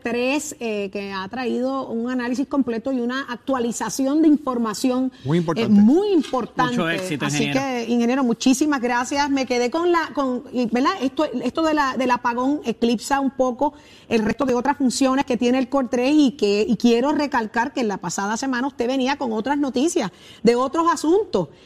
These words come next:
Speaker 1: eh, y nos quedamos con eso
Speaker 2: Yo,
Speaker 1: pendiente.
Speaker 2: yo me imagino que tiene que ver mucho con la aprobación de permisos,
Speaker 1: Claro.
Speaker 2: ingeniero, de agilizar la aprobación de
Speaker 1: Yo me
Speaker 2: permisos,
Speaker 1: quedé
Speaker 2: que es
Speaker 1: con
Speaker 2: tan
Speaker 1: la
Speaker 2: importante.
Speaker 1: curiosidad, ingeniero. Usted dijo, "Vengo la semana que viene con otras sorpresas y noticias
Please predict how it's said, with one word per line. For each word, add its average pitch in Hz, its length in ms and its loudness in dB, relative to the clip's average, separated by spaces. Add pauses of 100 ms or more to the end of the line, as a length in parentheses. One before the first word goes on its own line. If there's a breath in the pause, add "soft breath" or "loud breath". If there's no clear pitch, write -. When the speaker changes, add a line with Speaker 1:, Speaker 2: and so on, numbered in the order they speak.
(200 loud breath)
Speaker 1:
eh, 214 500 2
y 220 300 2
nos 240 280 4
quedamos 269 320 0
con 359 180 0
eso 349 160 0
Speaker 2:
Yo, 285 60 0
Speaker 1:
pendiente. 339 300 4
Speaker 2:
yo 180 40 2
me 190 80 2
imagino 226 280 2
que 240 80 2
tiene 240 140 0
que 233 80 2
ver 233 60 2
mucho 240 180 2
con 226 100 -2
la 220 40 0
aprobación 190 380 0
de 220 80 2
permisos, 208 140 -2 (300)
Speaker 1:
Claro. 269 180 4
Speaker 2:
ingeniero, 226 260 2
de 180 80 2
agilizar 175 440 2
la 226 80 -2
aprobación 226 380 -2
de 226 60 2
Speaker 1:
Yo 220 60 -2
me 220 80 0
Speaker 2:
permisos, 269 240 4
Speaker 1:
quedé 311 100 0
Speaker 2:
que 302 60 0
es 294 40 -2
Speaker 1:
con 320 60 2
Speaker 2:
tan 311 80 2
Speaker 1:
la 320 60 4
Speaker 2:
importante. 311 420 2
Speaker 1:
curiosidad, 277 300 2
ingeniero. 294 560 4
Usted 262 220 0
dijo, 285 220 4
"Vengo 330 340 4
la 392 200 2
semana 359 480 0
que 294 160 0
viene 370 280 2
con 294 220 0
otras 370 440 0
sorpresas 330 480 0
y 330 100 4
noticias 294 360 2